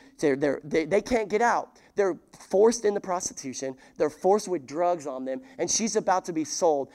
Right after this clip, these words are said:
And she has no power. She can't go around rebuking those guys. She has no power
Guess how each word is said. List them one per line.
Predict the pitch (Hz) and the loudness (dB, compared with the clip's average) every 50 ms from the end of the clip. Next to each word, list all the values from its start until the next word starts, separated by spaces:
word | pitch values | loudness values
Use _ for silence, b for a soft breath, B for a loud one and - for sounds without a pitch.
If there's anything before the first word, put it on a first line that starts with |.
| B B B | B B B
And | - 180 - - | -4 -2 -2 0
she | - - - - - 226 240 247 247 247 247 247 | 0 0 0 0 -2 -2 -2 0 -2 -2 -4 -6
has | - - 196 208 208 196 185 175 165 - | -10 -6 -4 -2 0 0 0 -2 -4 -6
no | - 147 170 175 175 170 165 156 - _ | -6 -4 -2 0 0 0 -2 -4 -6 _
power. | - - - 165 160 160 147 135 127 - - _ b b b b b | -16 -12 -10 -8 -6 -4 -4 -6 -6 -10 -12 _ b b b b b
She | b - - 285 269 | b 2 2 2 0
can't | 277 294 262 233 196 | 0 0 -2 0 0
go | 175 208 202 196 185 | -2 -2 0 0 0
around | 185 185 175 170 | -2 -2 -2 -2
rebuking | 160 156 147 127 127 165 170 160 - 165 156 | -4 -4 -8 -6 -4 -4 -4 -4 -4 -6 -6
those | 160 156 147 - | -4 -6 -6 -8
guys. | - 156 139 147 160 170 202 214 208 - - _ _ _ _ _ _ _ _ _ _ _ _ _ _ _ _ | -8 -8 -6 -6 -8 -8 -10 -12 -14 -16 -20 _ _ _ _ _ _ _ _ _ _ _ _ _ _ _ _
She | - - - 311 | -2 4 6 8
has | 330 311 302 285 233 170 | 10 10 10 8 6 6
no | 214 285 302 294 285 | 8 10 10 10 10
power | - - 294 320 349 359 370 370 359 320 285 254 202 165 143 127 - | 8 6 6 6 8 8 8 8 8 8 6 6 6 2 0 -4 -10